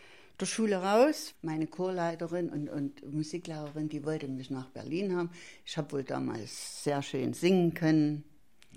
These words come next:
was ich heute nicht mehr kann. Aber das wollten meine Eltern nicht. „Du gehst jetzt arbeiten und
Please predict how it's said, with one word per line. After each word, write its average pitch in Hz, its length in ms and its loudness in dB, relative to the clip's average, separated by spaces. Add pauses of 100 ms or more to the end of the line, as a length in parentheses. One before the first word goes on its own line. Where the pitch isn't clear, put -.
(160)
was 127 140 -10
ich - 80 -4
heute 131 140 0
nicht 147 140 0
mehr 156 120 0
kann. 165 480 6 (480)
Aber 170 340 -2
das 170 220 -6
wollten 175 260 2
meine 151 320 0
Eltern 226 400 6
nicht. - 400 2 (180)
„Du 214 140 -2
gehst 208 300 4
jetzt 190 180 -2
arbeiten 185 720 2
und 170 380 0